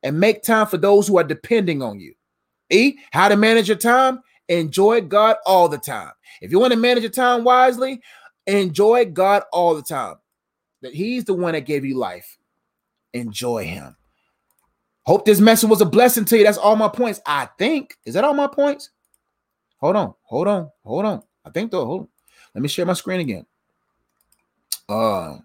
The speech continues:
the purpose signal. Man, seventy-six people watching me between Facebook and YouTube. Thank y'all so much for rocking with me, man.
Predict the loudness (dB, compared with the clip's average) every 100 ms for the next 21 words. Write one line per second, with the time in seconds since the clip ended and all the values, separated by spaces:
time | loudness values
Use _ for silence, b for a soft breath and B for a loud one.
0 | -20 -6 -6 -2 -4 -4 B B B 2
1 | 2 2 4 4 4 -2 0 0 4 6
2 | 4 2 -2 -2 -2 -4 -2 -2 0 2
3 | 0 0 2 2 2 B B B -2 0
4 | 0 0 0 2 2 2 0 0 -2 0
5 | 0 2 0 0 -4 -2 -2 -4 -4 -4